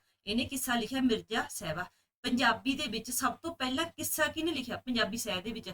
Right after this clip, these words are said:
ਉਹ ਲਿਖਿਆ ਦਮੋਦਰ ਨੇ ਲਿਖਿਆ। ਕੀ, ਕਿਹੜਾ ਕਿੱਸਾ ਲਿਖਿਆ? ਹੀਰ ਦਾ ਕਿੱਸਾ ਲਿਖਿਆ। But ਜਿਹੜਾ ਇਹਦਾ ਐਂਡ ਕਰਿਆ ਸੀਗਾ, ਉਹ ਹੈਪੀ ਐਂਡਿੰਗ ਕਰੀ ਸੀ,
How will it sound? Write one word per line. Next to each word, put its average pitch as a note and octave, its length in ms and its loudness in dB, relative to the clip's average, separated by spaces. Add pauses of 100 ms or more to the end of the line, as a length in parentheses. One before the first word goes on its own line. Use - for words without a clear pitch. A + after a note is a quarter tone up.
(280)
ਉਹ A3 80 0
ਲਿਖਿਆ C#4+ 220 2
ਦਮੋਦਰ C#4+ 440 0
ਨੇ D#4 120 0
ਲਿਖਿਆ। D#4 280 2
ਕੀ, C4+ 460 -2
ਕਿਹੜਾ C#4 280 0
ਕਿੱਸਾ E4 260 0
ਲਿਖਿਆ? D4 280 0
ਹੀਰ A3+ 340 2
ਦਾ F#3 80 -6
ਕਿੱਸਾ - 260 -10
ਲਿਖਿਆ। E3 340 -6 (380)
But C4+ 160 4
ਜਿਹੜਾ C4 240 2
ਇਹਦਾ D#4 120 2 (140)
ਐਂਡ A#3 240 6
ਕਰਿਆ A3+ 380 0
ਸੀਗਾ, A#3 300 0 (280)
ਉਹ D#4 100 -2
ਹੈਪੀ C4 280 0
ਐਂਡਿੰਗ A#3+ 320 2
ਕਰੀ F#3+ 180 -2
ਸੀ, F#3 340 -4